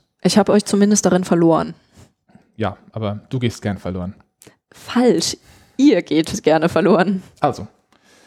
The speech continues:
Speaker 2: wenn man durch dieses zweite Tor dann durchläuft, dann läuft man auf einen kleinen See, darauf eine nicht sehr spektakuläre Floßfahrt, denn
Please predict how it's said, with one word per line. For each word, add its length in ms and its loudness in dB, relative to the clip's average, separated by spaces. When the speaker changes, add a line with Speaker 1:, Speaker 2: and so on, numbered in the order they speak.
Speaker 2:
wenn 160 -4
man 120 2
durch 120 0
dieses 460 -6
zweite 440 0
Tor 240 -2
dann 160 -4
durchläuft, 600 -4
dann 100 -4
läuft 280 0
man 80 2
auf 120 -6
einen 200 -4
kleinen 320 2
See, 180 2
darauf 420 -4
eine 400 -2
nicht 220 -2
sehr 120 0
spektakuläre 680 -2
Floßfahrt, 640 -4
denn 220 -2